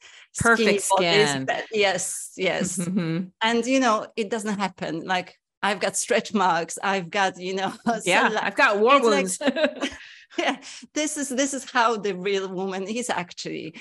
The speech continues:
Speaker 2: Right.
Speaker 1: Um, so I think that, you know, we are, uh, we're struggling on many fronts as well. And I think that, um, there is a pressure on us, uh, to do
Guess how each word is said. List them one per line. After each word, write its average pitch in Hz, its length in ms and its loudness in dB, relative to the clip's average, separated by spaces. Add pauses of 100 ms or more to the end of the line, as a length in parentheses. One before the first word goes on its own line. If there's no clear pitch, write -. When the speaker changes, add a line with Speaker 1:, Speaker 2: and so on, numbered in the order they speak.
(120)
Speaker 2:
Right. 117 340 -10
Speaker 1:
Um, 208 340 2 (280)
so 269 180 2
I 262 120 4
think 294 200 2
that, 262 140 2
you 247 80 -2
know, 226 300 -2
we 226 240 -2
are, 214 360 -2 (380)
uh, 196 260 2
we're 240 160 0
struggling 240 640 0
on 196 300 0
many 190 240 -2
fronts 165 480 -8
as 175 160 -8
well. 160 320 0
And 214 120 -2
I 226 100 -2
think 247 260 0
that, 220 160 0 (120)
um, 202 320 -2
there 208 120 2
is 202 100 -2
a 196 60 -4
pressure 196 340 -6
on 175 180 -4
us, 175 540 -2
uh, 165 220 -4
to 180 160 -6
do 175 400 0